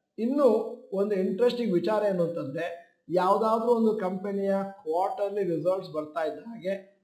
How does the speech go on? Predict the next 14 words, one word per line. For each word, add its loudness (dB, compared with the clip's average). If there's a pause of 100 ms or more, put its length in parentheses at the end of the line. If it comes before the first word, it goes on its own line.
(100)
ಅದು 0
ಚೆನ್ನಾಗಿದೆ 4
ಅಂತಂದ್ರೆ -2
share 0
value 2
ಮೇಲಕ್ಕೆ 4
ಹೋಗುತ್ತೆ, -8
ಚೆನ್ನಾಗಿಲ್ಲ 2
ಅಂದ್ರೆ -2
ಷೇರಿನ 2
ಬೆಲೆ -6
ಕೆಳಗೆ -2
ಬೀಳುತ್ತೆ. -10
ಆದ್ರೆ 4